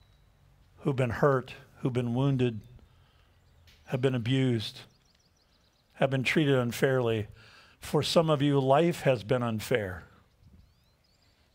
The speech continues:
And yet, God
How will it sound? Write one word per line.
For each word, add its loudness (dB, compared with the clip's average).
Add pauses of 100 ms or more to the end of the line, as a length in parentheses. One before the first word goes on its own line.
(120)
And -4
yet, -2 (1160)
God -4